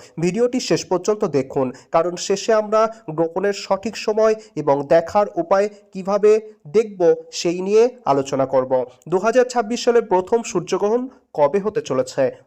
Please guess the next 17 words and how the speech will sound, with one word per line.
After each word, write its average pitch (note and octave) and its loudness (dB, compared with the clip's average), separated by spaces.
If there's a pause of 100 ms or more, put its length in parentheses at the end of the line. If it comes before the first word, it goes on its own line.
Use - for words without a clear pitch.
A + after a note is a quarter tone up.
দু C#3 -6
হাজার F3 2
ছাব্বিশ G3 -4
সালে F#3 0
প্রথম F#3 -2
সূর্যগ্রহণ F#3 -4
হবে G3 -2
সতেরোই D#3+ -2
ফেব্রুয়ারি। C#3 0 (280)
এটি F3 -4
হবে A3 4
একটি A3 -4 (240)
বলয়গ্রাস G3 2
সূর্যগ্রহণ D3 0 (240)
বা F#3+ 0
বলয়াকার F#3+ 2
সূর্যগ্রহণ। C#3+ -2